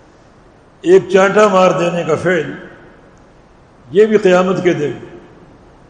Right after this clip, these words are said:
زیر بحث آئے گا، اس پر بھی عدل قائم ہوگا، اس پر بھی اللہ تعالیٰ انصاف فراہم کرے گا۔ ایک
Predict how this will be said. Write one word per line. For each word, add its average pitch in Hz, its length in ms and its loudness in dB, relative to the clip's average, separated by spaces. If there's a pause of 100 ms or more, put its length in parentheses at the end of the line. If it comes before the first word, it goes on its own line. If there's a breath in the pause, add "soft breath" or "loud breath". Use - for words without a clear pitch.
(140)
زیر 165 300 0
بحث 165 340 2
آئے 170 240 2
گا، 156 100 0 (1500)
اس 185 200 -4
پر 220 120 4
بھی 220 180 -4
عدل 214 300 4
قائم 180 280 0
ہوگا، 135 340 -4 (1900)
اس 175 180 -4
پر 214 100 4
بھی 208 140 2
اللہ 202 140 4
تعالیٰ 202 300 4
انصاف 185 580 2
فراہم 185 340 0
کرے 175 260 0
گا۔ 151 120 -6 (1700)
ایک 196 300 6